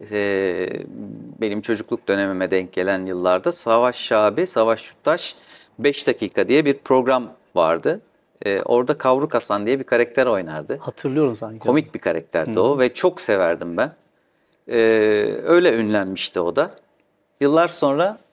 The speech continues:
Speaker 1: e, aynı dizide, e, çok da iyi dost olduk sonra. Çok
Speaker 2: Hı hı.
Speaker 1: abim,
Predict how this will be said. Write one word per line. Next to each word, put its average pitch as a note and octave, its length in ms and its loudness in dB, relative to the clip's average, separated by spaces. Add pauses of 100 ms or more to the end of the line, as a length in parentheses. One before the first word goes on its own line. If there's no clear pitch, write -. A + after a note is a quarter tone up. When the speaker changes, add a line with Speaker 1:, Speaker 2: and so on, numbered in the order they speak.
Speaker 1:
e, B2+ 380 2 (200)
aynı D3 380 0
dizide, A2 400 -4 (400)
e, B1+ 260 -8
çok - 260 0
da E3 60 4
iyi D3+ 180 6
dost D#3 280 4
olduk F#2+ 300 0
sonra. F#2 300 0
Çok C3 280 -6
Speaker 2:
Hı C#3 60 -8
hı. B2+ 40 2
Speaker 1:
abim, A#2 400 0